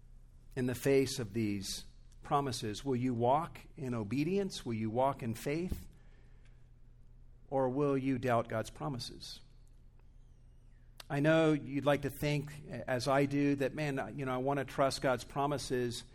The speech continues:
Um, but guys, imagine that God just spoke promises to you right now.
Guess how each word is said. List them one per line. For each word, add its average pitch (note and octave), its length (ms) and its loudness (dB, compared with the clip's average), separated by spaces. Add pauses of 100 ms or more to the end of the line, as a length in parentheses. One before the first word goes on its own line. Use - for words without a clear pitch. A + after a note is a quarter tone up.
(680)
Um, A2+ 580 -2 (1500)
but D3+ 220 2
guys, D#3 260 6
imagine D#3+ 720 4
that D3 220 0
God C3 340 4 (260)
just E3+ 480 2
spoke B2 360 0
promises A#2 560 -4
to A#2 100 -8
you G2 220 -8
right D3 300 4
now. A2+ 260 -4